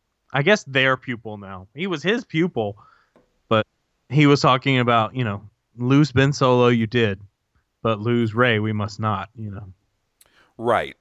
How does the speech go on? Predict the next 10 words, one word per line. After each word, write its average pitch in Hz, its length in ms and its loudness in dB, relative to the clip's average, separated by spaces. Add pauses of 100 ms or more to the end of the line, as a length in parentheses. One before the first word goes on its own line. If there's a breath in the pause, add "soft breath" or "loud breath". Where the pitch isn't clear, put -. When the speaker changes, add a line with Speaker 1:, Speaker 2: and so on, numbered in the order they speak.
Speaker 2:
right. 90 320 -4 (260)
Um, 95 500 -2 (1400)
and 123 160 -4
yeah, 80 220 -2
I, 95 360 -10 (260)
I, 117 340 -4 (100)
that 214 240 0
would 254 160 -6
be 233 160 -6
something, 202 460 -4